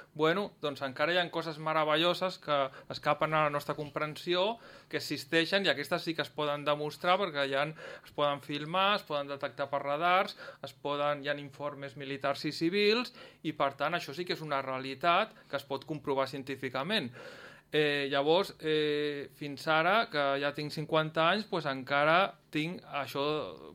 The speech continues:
pues, de, de veure de que hi ha coses que escapen a la nostra comprensió, eh, que, que s'amaguen darrere d'aquest, d'això del fenomen dels ovnis, no? I per això m'he, m'he interessat molt per aquest tema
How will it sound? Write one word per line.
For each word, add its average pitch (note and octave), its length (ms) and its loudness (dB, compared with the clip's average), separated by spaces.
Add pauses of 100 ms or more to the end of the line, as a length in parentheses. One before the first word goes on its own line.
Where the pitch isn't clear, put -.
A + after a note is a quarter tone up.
pues, D3 200 -6
de, C3 340 2
de C#3 160 0
veure F3 480 8
de D3+ 160 4
que C3+ 80 -6
hi C3 80 0
ha C#3+ 80 2 (160)
coses D#3+ 300 0
que D3 80 -4
escapen D#3 360 0
a D3+ 120 2
la - 20 2
nostra D3+ 240 -2
comprensió, E3 800 2 (840)
eh, D3+ 480 4
que, D3 140 4 (200)
que C#3 120 -4
s'amaguen C#3+ 440 0
darrere C#3+ 380 0
d'aquest, C#3 320 -4
d'això C3 260 -4
del D3+ 140 2
fenomen D3 420 -2
dels D#3 240 0
ovnis, A#2+ 460 -4
no? D3+ 100 -4
I E3 100 -8
per C3 100 -2
això C3 180 -6
m'he, D3 260 -2
m'he C#3+ 140 -8
interessat C#3+ 560 0
molt D3 440 2
per B2 120 -8
aquest C#3+ 300 -10
tema F#3+ 400 2